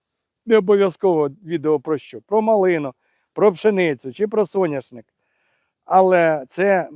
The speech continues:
наше бажання, щоб вони отримували кращі в себе результати.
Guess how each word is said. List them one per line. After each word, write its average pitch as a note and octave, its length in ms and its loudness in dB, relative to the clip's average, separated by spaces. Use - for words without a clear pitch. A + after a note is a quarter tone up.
наше E3+ 300 -4
бажання, D#3+ 540 -2
щоб D3 300 -12
вони D#3+ 400 -4
отримували D3 680 -6
кращі D#3+ 440 0
в C3+ 80 -14
себе C#3 280 -8
результати. A#2+ 520 -10